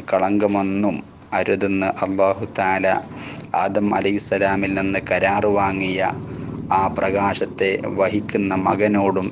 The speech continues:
ഇക്കാര്യം കരാറ് ചെയ്യാൻ നബിയോട് കൽപ്പിക്കുകയും അതനുസരിച്ച് ആദം അലൈഹിസ്സലാം ഷീസ അലൈഹിസ്സലാമിനോട് പ്രസ്തുത ഉടമ്പടി വാങ്ങുകയും ചെയ്തു. തിരുനബിയുടെ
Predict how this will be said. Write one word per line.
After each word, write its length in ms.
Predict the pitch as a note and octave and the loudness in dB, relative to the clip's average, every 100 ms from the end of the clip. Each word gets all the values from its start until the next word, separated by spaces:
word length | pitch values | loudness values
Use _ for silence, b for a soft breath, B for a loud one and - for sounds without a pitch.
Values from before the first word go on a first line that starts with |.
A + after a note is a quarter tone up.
| - | -6
ഇക്കാര്യം 540 | F2+ - F#2+ F#2+ F#2+ G2+ | -4 -2 0 0 0 -2
കരാറ് 460 | - F2+ F#2+ G2+ G2+ | -2 0 2 2 2
ചെയ്യാൻ 440 | F#2 F#2+ F#2+ F2+ F#2 | 2 2 2 2 0
നബിയോട് 460 | F#2 F2+ F#2 F#2 F#2 | -2 0 2 2 0
കൽപ്പിക്കുകയും 840 | - G2 F#2 G2 - F#2+ G2 G#2 C#3 B B B B | -2 -4 -2 -4 -2 0 2 2 0 B B B B
അതനുസരിച്ച് 760 | G#2 F#2+ G2 F2+ F#2+ F#2+ F2+ F#2+ | 0 2 2 2 0 -2 -2 0
ആദം 380 | F#2+ G2 G2 G2 | 0 0 0 0
അലൈഹിസ്സലാം 720 | F#2+ F#2+ F#2+ - F#2 F#2 F#2 F2+ | 0 0 0 -2 0 0 -2 0
ഷീസ 400 | - G2+ G#2 - | -2 -2 -2 -2
അലൈഹിസ്സലാമിനോട് 1080 | G2+ F#2+ F#2+ G2 - F#2+ F#2+ F#2+ F#2 F2+ F2+ | -2 -2 -2 -2 -2 -2 -2 -2 -2 -4 -4
പ്രസ്തുത 540 | F2 - F#2 - G2 F#2+ | -6 -4 -6 -4 -2 0
ഉടമ്പടി 540 | F#2 F#2+ F#2 G2 F#2+ F#2 | 0 0 0 0 -2 -2
വാങ്ങുകയും 640 | F#2 F#2 F#2+ F#2 F2+ F2+ F#2 | 0 -2 -2 -2 -2 -2 -4
ചെയ്തു. 380 | - F2 E2+ F2 - B B B B B B | -2 -2 0 -2 -4 B B B B B B
തിരുനബിയുടെ 720 | - G2 G2 F#2+ F#2 F#2+ F#2 | 0 2 4 2 4 2 2